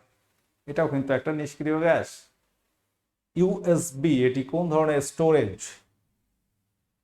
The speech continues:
ইউএসবি এর ফুল ফর্ম কি বলতে পারবে?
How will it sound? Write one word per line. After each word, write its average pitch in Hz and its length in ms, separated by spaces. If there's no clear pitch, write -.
ইউএসবি 190 460
এর 165 100
ফুল 175 240
ফর্ম 175 160
কি 170 80
বলতে 156 240
পারবে? 151 240